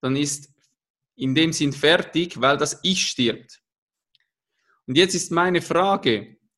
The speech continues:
wie kann ein Mensch diese Erkenntnis erlangen, dass er eben nicht dieses Ich ist?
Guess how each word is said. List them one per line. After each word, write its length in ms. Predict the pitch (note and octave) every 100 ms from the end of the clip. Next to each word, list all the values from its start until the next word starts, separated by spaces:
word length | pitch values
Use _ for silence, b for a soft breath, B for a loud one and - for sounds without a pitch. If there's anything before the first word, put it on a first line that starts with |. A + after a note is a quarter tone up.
| _ _ _ _ _ _ _ -
wie 400 | B2 D3+ A3+ A3+
kann 560 | - F#3 F#3+ G3+ G3+ - -
ein 260 | C#3+ C#3+
Mensch 520 | D3+ F#3+ E3+ B2 -
diese 320 | - F3+ F3+ D#3
Erkenntnis 800 | D3 - F#3+ F#3+ - C3+ -
erlangen, 1080 | - C#3 C3+ C#3+ E3 G#3 E3 F3+ G#3+ A#3 - _
dass 160 | D3 C#3+
er 120 | -
eben 320 | F3 F3+ E3
nicht 200 | D#3+ D#3+
dieses 340 | D#3+ D3 C#3+ -
Ich 320 | E3+ E3 -
ist? 520 | F3 G#3+ - - -